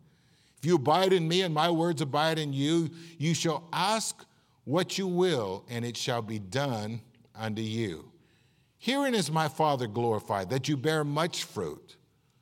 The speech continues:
So shall you be my disciples. As the Lord hath loved me,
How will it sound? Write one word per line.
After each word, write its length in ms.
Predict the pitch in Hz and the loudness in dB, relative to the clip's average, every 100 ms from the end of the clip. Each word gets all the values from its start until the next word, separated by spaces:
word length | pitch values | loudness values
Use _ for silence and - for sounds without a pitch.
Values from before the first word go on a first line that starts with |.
| _ _ _ _ _ _ _ | _ _ _ _ _ _ _
So 220 | - 151 | -2 0
shall 240 | 143 147 135 | 0 0 0
you 160 | 113 | -2
be 180 | 104 120 | -4 -4
my 200 | 104 101 | -4 -4
disciples. 920 | 95 92 110 104 87 - - - - _ _ _ _ _ _ - | -6 -6 -2 -2 -4 -14 -20 -20 -20 _ _ _ _ _ _ -6
As 220 | 113 98 | -6 -4
the 60 | 104 | -2
Lord 280 | 104 127 | 0 0
hath 120 | 143 123 | -2 -2
loved 360 | 127 139 123 | -2 -2 -4
me, 360 | 101 95 104 | -6 -6 -8